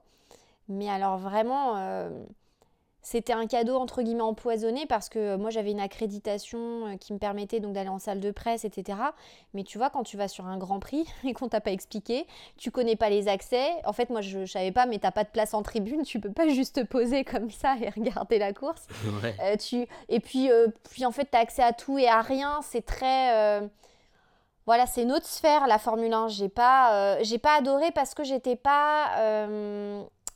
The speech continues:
Speaker 1: accompagnée par quelqu'un qui connaissait, en fait. J'ai, j'ai, voilà, j'ai été, vite été lâchée dans la nature. Mais ce que j'ai adoré, par contre, c'est, euh, le rallye automobile et pas forcément les plus grosses, euh, épreuves.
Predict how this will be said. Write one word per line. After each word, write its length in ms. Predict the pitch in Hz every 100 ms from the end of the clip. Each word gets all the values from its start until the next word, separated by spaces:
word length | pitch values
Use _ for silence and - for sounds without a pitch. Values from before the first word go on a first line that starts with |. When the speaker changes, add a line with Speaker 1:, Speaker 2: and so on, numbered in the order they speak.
| _
Speaker 1:
accompagnée 680 | 240 247 302 269 269 254 262
par 220 | 254 214
quelqu'un 400 | - 226 - 247 254
qui 160 | -
connaissait, 480 | - 247 233 220 226
en 100 | 196
fait. 140 | 196 190
J'ai, 400 | 190 185 180 180
j'ai, 100 | 185
voilà, 200 | 190 180
j'ai 120 | 185
été, 140 | 185
vite 200 | 196 214
été 160 | 220 220
lâchée 240 | 202 196
dans 100 | 220
la 140 | 196 185
nature. 320 | 185 - 277 - _ - - - 220
Mais 160 | 233
ce 80 | -
que 100 | 240
j'ai 120 | 226
adoré, 380 | 226 220 220 269
par 220 | 277 202
contre, 180 | 247 269
c'est, 320 | - 240 240
euh, 320 | 202 190 190
le 180 | 190 208
rallye 280 | 208 214 214
automobile 480 | 208 214 208 214 311
et 60 | 240
pas 140 | 208
forcément 420 | 220 208 233 240
les 140 | 233 196
plus 180 | -
grosses, 840 | 208 202 220 254 262 262 254 - 220
euh, 180 | 214 190
épreuves. 580 | 190 190 - 254 294